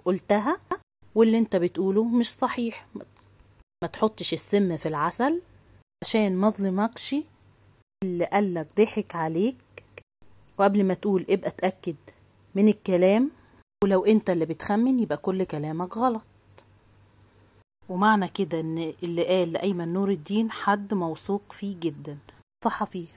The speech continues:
خالد الصواف قال ان معنى كده ان اخو ياسمين عبد العزيز هو اللي قال الخب-، هو اللي سرب الخبر، واللي معروف من البداية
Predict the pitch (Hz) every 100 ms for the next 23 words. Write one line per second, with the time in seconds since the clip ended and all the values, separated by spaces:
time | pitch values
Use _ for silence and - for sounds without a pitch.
0 | - 196 185 165 165 - 156 160 180 214
1 | - 180 185 247 247 - 180 165 160 185
2 | 180 160 196 180 240 247 _ _ _ _
3 | _ 175 170 160 - 202 175 165 - _
4 | _ _ _ 170 - 214 233 233 220 220
5 | 208 240 240 202 240 180 165 185 202 190
6 | 180 175 - 254 233 185 214 220 185 -
7 | - 165 - _ _ _ _ _ _ -
8 | 214 247 220 190 175 180 175 - 208 240
9 | 233 190 214 220 226